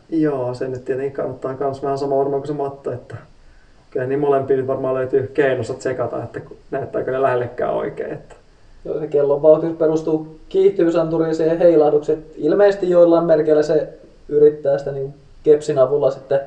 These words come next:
Speaker 2: tasoittaa, että kuinka paljon se yksilöllinen heilahdus olisi, mutta kyllä ne lukemat, mitä yleensä matolla ihmisillä tulee niistä kiihtyvysantureista, on, on niin isolla hehtaaripyssyllä ammuttu, että siinä ei mahduta edes kyllä niinku kymmenen prosentin sisään.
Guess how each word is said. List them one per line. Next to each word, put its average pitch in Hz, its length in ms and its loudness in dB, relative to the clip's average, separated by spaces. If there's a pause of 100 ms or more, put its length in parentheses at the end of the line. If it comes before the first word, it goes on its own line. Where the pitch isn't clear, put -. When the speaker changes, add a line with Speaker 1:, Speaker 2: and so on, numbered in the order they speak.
(340)
Speaker 2:
tasoittaa, 147 460 2
että - 100 -4
kuinka 139 200 -2
paljon 131 180 -2
se 143 80 0
yksilöllinen 135 520 -4
heilahdus 135 440 -2
olisi, 139 160 -2
mutta 139 160 -10
kyllä 139 200 -2
ne 151 60 -4
lukemat, 160 420 0
mitä 131 180 0
yleensä 139 340 2
matolla 131 400 0
ihmisillä 143 340 -4
tulee 131 220 0
niistä 135 180 -8
kiihtyvysantureista, 131 960 -6
on, 127 120 -4 (680)
on 143 160 -6
niin 202 200 2
isolla 131 280 2
hehtaaripyssyllä - 880 -2
ammuttu, 131 320 -8
että 127 140 -2
siinä 139 160 -4
ei 139 60 -6
mahduta 139 380 -2
edes 135 120 -4
kyllä 135 180 -4
niinku 139 180 -8
kymmenen 135 320 -4
prosentin - 440 -12
sisään. - 320 -14